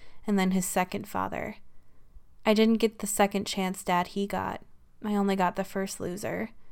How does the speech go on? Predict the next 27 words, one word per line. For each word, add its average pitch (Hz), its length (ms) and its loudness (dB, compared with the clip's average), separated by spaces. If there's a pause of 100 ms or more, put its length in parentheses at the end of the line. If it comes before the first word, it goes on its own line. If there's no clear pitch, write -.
(720)
I 208 100 8
didn't 214 220 6
get 208 140 6
a 208 40 6
guy 190 340 10
who 196 140 4
planned 190 420 2
fun 185 200 0
activities 180 680 0
based 180 300 -2
on 180 100 0
my 180 100 0
interests 190 520 -4
like 180 160 -2
Owen 190 320 -2
did. 208 260 -4 (500)
He 202 120 0
was 180 120 2
brilliant. 185 640 -2 (1700)
To - 100 -6
complete 247 460 4
the 240 80 6
fairy 220 360 6
tale 202 280 4
that 196 140 4
was 190 160 0
Owen, 190 500 0